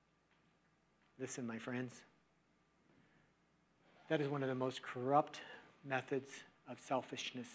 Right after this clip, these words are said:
I know. Using religion, using Christianity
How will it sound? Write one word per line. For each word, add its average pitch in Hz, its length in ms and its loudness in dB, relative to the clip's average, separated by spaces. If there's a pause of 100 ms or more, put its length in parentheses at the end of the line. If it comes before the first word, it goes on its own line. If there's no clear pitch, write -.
(220)
I 110 180 -6
know. 101 220 -12 (1300)
Using 165 680 6 (240)
religion, 131 640 4 (640)
using 135 460 2
Christianity 123 880 -2